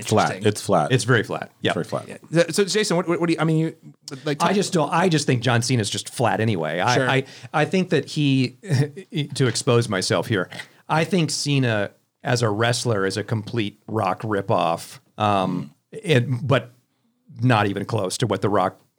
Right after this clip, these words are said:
Speaker 3: you know, The Rock can hold sixty thousand people in his hands in a live event. And Cena, who's very popular, I just don't think he can do that. Um, movies that he been, he's been in, I, I mean, I don't understand what he's doing in Trainwreck. I don't, I
Speaker 1: <laughs>
Speaker 3: don't understand it. Um,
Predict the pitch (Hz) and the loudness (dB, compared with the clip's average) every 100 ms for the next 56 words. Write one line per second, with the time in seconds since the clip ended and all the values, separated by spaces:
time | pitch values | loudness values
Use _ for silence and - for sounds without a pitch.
0 | - 123 104 113 127 151 - 113 120 110 | -6 -2 0 2 2 4 4 4 4 2
1 | 95 _ _ _ - - 135 120 110 98 | -4 _ _ _ -4 0 0 2 2 0
2 | 92 110 104 92 87 110 95 85 85 - | 0 -4 -2 -4 -2 -2 -2 -4 -6 -10
3 | - 113 101 95 90 87 87 90 82 _ | -6 -2 0 0 0 -2 -4 -4 -4 _
4 | 117 101 160 139 110 110 - - - 139 | -6 -2 2 4 2 -2 -16 -10 -2 0
5 | - 127 113 117 107 95 95 95 101 92 | 2 2 4 2 0 0 -2 -2 -4 -6
6 | 80 80 87 80 76 - - - - - | -8 -8 -6 -6 -6 -10 -18 -20 -20 -4
7 | 135 120 110 - - 139 147 143 143 131 | 0 0 0 -6 -2 0 2 2 2 0
8 | 120 131 123 123 123 123 117 113 107 107 | 0 0 0 -2 0 0 0 -2 -4 -8
9 | - 117 107 - _ _ - 101 92 - | -4 -2 -2 -8 _ _ -16 -12 -12 -6
10 | 160 165 143 120 127 107 90 107 120 123 | 0 2 2 2 0 -4 -4 0 2 2
11 | 117 - 117 110 110 107 101 120 110 110 | 0 -2 -2 -2 -2 -4 -2 0 0 0
12 | 110 110 - - 120 117 107 277 131 131 | 0 -4 -12 -6 -2 0 0 0 0 2
13 | 139 131 120 117 110 120 110 113 117 120 | 2 2 2 0 -2 -4 -4 -2 -4 -6
14 | - - - - 123 113 107 98 | -20 -20 -16 -2 0 2 0 -4